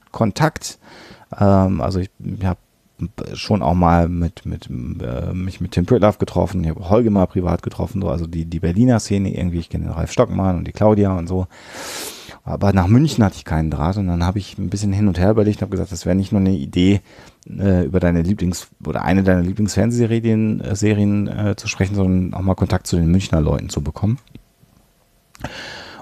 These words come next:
Und dann haben wir uns mal irgendwann zusammengeschaltet und das war, das war unglaublich, weil wir so drei irgendwie eine relativ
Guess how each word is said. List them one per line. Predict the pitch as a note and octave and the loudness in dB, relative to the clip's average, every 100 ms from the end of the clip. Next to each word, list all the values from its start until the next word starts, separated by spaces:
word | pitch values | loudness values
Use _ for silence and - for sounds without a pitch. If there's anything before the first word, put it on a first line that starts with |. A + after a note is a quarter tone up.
| - | 2
Und | G#2 | 4
dann | G#2 | 6
haben | G#2+ B2 | 6 6
wir | A#2 | 6
uns | G#2+ A2+ | 4 2
mal | G#2+ F2 | 2 2
irgendwann | F#2+ A2 G2+ | 4 2 2
zusammengeschaltet | F2+ G#2+ F3 E3+ - C3+ C3+ C#3 D2+ | 2 2 2 0 4 4 4 2 -2
und | G2 | -4
das | G2 - | -4 -2
war, | F#2+ F#2+ F#2+ F#2 F2+ - - - - - _ - | 0 2 0 -2 -4 -8 -16 -18 -20 -20 _ -10
das | E2 - | -10 -6
war | - | -4
unglaublich, | F2+ F#2+ F2 G2 A2 F#2+ | -2 2 4 4 2 -2
weil | D#2+ E2 | -2 -2
wir | E2+ | -4
so | E2 B1+ - | -6 -12 -12
drei | - E2 F2+ | -4 0 0
irgendwie | F#2 F2 | -2 -4
eine | E2+ E2+ D#2+ | -2 -2 0
relativ | F2+ G2 - - G2+ F#2 - - | 2 0 -2 -6 -6 -6 -16 -20